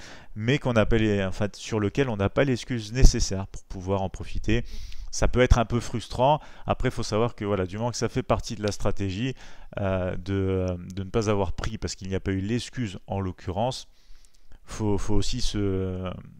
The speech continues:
comment dire, se rassurer un petit peu par rapport à ça. C'est pas très grave, il faut pas pour autant revenir sur, euh, véritablement, euh, tout ce qu'on fait, euh, dans notre stratégie pour dire,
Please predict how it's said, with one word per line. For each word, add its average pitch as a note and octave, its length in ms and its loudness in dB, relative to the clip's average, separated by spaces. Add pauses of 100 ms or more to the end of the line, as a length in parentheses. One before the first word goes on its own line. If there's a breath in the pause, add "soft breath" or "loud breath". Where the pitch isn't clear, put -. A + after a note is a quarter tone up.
(120)
comment F#2+ 140 -6
dire, F#2 160 -4
se - 140 -4
rassurer G#2+ 420 2
un G#2+ 80 4
petit - 160 -8
peu G2+ 140 -4
par F#2+ 160 0
rapport F#2 260 0
à F#2 60 0
ça. - 180 -8
C'est - 180 -10
pas G2+ 120 0
très F#2+ 180 0
grave, A2 220 4
il F#2 40 -8
faut - 140 -4
pas A2 140 2
pour G#2 180 -2
autant G#2+ 240 0
revenir A#2+ 400 0
sur, B2+ 320 -4 (460 loud breath)
euh, F#2+ 80 0
véritablement, G#2+ 880 2
euh, G2+ 100 -8
tout B2+ 140 -8
ce - 80 -10
qu'on A2+ 140 -8
fait, A2+ 400 0 (100)
euh, F#2 160 -4
dans F#2+ 140 -4
notre A2+ 260 -2
stratégie G#2+ 500 0
pour G2+ 160 -4
dire, B2+ 200 0